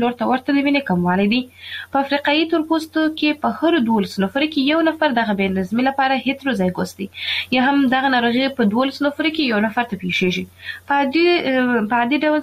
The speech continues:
سره د وینې سره کرویات چې دی، هغه د ډسک په بڼه وي، ډسک یا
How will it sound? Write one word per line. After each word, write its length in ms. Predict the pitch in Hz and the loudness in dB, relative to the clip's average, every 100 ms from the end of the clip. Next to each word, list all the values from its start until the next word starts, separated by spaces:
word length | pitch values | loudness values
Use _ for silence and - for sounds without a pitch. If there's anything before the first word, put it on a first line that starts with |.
| 302 | 0
سره 200 | 302 302 302 - - | 2 2 -2 -10 -4
د 20 | 226 208 | -2 0
وینې 240 | 254 285 294 | 0 0 -2
سره 180 | - 277 277 | -2 -2 0
کرویات 340 | 220 208 262 | 0 2 0
چې 80 | 277 269 | -2 -2
دی، 80 | 302 | 0
هغه 180 | 269 262 277 214 | 0 0 2 2
د 0 | 185 | 0
ډسک 160 | 254 - - | 0 -2 -4
په 60 | 180 | 0
بڼه 160 | 185 190 | 2 2
وي، 100 | 185 190 202 208 | 0 -4 -4 -2
ډسک 320 | 359 - | -2 -4
یا 80 | - | -2